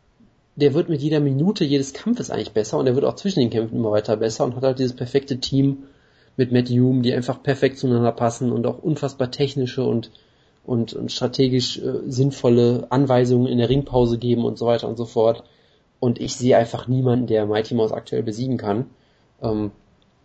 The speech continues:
aber Dodson hat sicherlich aktuell vermutlich sogar noch die besten Chancen, weil er hat halt unfassbare Knockout-Power fürs Flyweight. Der kann,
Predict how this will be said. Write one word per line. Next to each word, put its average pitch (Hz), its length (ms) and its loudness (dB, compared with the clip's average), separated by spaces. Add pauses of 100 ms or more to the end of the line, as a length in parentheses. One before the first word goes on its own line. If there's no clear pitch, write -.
(400)
aber 151 200 6
Dodson 139 340 0
hat 127 60 -6
sicherlich 127 300 -4
aktuell - 280 -6
vermutlich 135 340 -10
sogar 123 140 -4
noch 117 100 -6
die 127 100 -12
besten 127 280 -6
Chancen, 127 360 -6
weil 117 100 0
er 117 120 -6
hat - 200 -8
halt 113 340 0 (760)
unfassbare 127 520 0
Knockout-Power 113 500 -4
fürs 120 220 -12
Flyweight. 113 380 0
Der 117 100 -6
kann, 131 420 -4